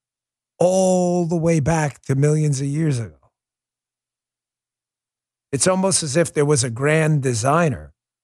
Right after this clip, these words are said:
who designed the computer program. And when you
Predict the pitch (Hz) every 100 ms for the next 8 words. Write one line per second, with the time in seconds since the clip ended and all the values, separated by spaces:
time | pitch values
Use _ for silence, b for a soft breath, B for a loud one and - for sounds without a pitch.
0 | _ _ _ - 135 131 120 143 165 151
1 | 139 131 110 170 165 127 120 90 78 73
2 | 76 107 _ _ _ _ _ _ _ _
3 | _ _ _ _ _ _ 139 139 139 139
4 | 139 135 127 117